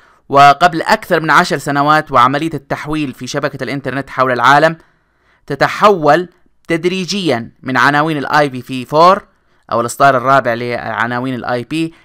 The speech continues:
إلى عناوين ال آي بي الإصدار السادس، لكي يتحول الإنترنت بالكامل إلى ال آي بي الإصدار السادس. فمن المتوقع أن احنا ممكن نحتاج أيضا عشر سنين قادمة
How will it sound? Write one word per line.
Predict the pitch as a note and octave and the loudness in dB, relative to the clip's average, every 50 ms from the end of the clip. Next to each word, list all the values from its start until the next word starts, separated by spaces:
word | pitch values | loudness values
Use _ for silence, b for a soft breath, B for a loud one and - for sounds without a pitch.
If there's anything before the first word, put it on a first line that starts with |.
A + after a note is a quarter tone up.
| b b b | b b b
إلى | - F#3+ G#3 | -2 2 4
عناوين | G3+ F#3+ F3+ F3+ F#3+ F#3 F#3 F#3+ G3 F#3+ | 4 6 6 4 4 2 0 0 -2 -4
ال | F3 - - - | -6 -4 0 2
آي | E3 E3+ E3+ D#3+ | 4 4 2 2
بي | - D#3+ | -2 -4
الإصدار | D3 C#3+ C3+ - - D3+ D3 D3 | -6 -6 -4 0 2 2 2 2
السادس، | C#3+ - - C#3+ A#2+ A2 - G#2 - - - _ _ _ _ _ - | -2 -4 -2 -2 -2 -4 -6 -12 -20 -20 -20 _ _ _ _ _ -18
لكي | A2 - C#3+ C#3 C3+ | -10 -4 -2 -2 -2
يتحول | C3 B2+ - B2 - - C#3+ D3 C#3 B2+ | -2 -4 -6 -6 -2 -2 0 0 0 -2
الإنترنت | B2 F#2 F2 C#3+ C#3 B2+ C3+ B2 B2+ C#3+ D3 D3 _ _ _ _ _ _ | -4 -6 -8 -10 -8 -8 -8 -6 -6 -6 -6 -8 _ _ _ _ _ _
بالكامل | - F3 G3 G3 E3+ - - E3+ D#3+ D3+ C#3 C#3 D3 E3 F#3+ F#3+ _ _ _ _ _ _ _ - | -2 -2 -2 -2 -4 -4 0 2 2 4 2 2 0 -4 -6 -8 _ _ _ _ _ _ _ -4
إلى | D#3 D#3+ D#3+ | -2 0 0
ال | D3+ - | 0 2
آي | - D3 D3+ D#3 D3 | 2 2 2 2 0
بي | B2+ D3 C#3+ | -2 -4 -4
الإصدار | C3+ C3 B2+ - - C#3+ D3 | -4 -4 -4 0 0 0 0
السادس. | D3+ - - - B2+ A2+ - A#2 B2 - - | 0 -2 -6 -4 -4 -4 -4 -8 -10 -10 -6
فمن | - C3 C3+ C#3 | -6 -6 -4 -4
المتوقع | C3+ C3+ C3+ C#3 C3+ D3 C#3+ D#3+ D#3 D#3 - - D3 D3 D3+ D3 b b b b b b b b b | -6 -6 -6 -6 -4 0 2 2 2 2 2 0 2 2 0 -2 b b b b b b b b b
أن | - C#3+ | -10 -10
احنا | D3 C3+ C#3+ D3 | -8 -6 -6 -4
ممكن | D3 D3 C#3 - C#3 | -4 -6 -6 -8 -10
نحتاج | C3 - - D3 C#3 A#2+ | -10 -6 -4 -4 -4 -4
أيضا | - C#3 C#3+ C#3 C3 C3 B2 | -4 -4 -2 -2 0 2 2
عشر | B2 C#3 - C3+ | 2 0 -2 -6
سنين | B2 - B2 B2+ C3 C3 | -10 -10 -10 -8 -8 -8
قادمة | B2+ - C#3 C3+ C3 B2 B2 B2 D3 F3+ | -6 -4 -2 -2 -2 -2 -4 -6 -8 -8